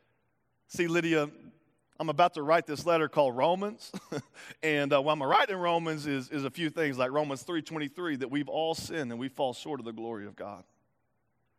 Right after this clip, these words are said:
And, and Lydia, you gotta know that the wages of our sin is death, but the free gift of God is eternal life. I'm gonna write that in Romans six.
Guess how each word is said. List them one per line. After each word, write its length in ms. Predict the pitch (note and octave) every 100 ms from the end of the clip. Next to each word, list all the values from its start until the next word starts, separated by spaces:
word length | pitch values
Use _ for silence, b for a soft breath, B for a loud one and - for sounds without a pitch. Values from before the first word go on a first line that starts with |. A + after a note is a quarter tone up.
| _ _ _ _ _ - _ -
And, 100 | D3
and 280 | C#3+ C3+ B2+ B2
Lydia, 380 | C#3 E3 E3
you 140 | C#3 F3
gotta 200 | D#3 C#3
know 160 | D#3+
that 180 | D3+ C3+
the 80 | C#3+
wages 480 | C#3 D#3 E3+ F3+ -
of 180 | D#3 C#3
our 140 | B2+
sin 400 | A#2 - F3+ D3+
is 220 | A#2 A#2
death, 380 | A2+ E3 D#3+ C3+ B B B -
but 160 | C#3+
the 100 | C#3+
free 280 | B2 E3 F3+
gift 300 | D#3 E3 -
of 120 | C3+
God 260 | C#3+ D3 C#3
is 160 | B2
eternal 460 | B2 - D#3 D3 C3+
life. 300 | D3 C#3 A2 -
I'm 100 | C3+
gonna 100 | B2+
write 180 | C3
that 140 | C#3 B2
in 40 |
Romans 280 | A#2+ A2+ G#2
six. 500 | - A#2 - - -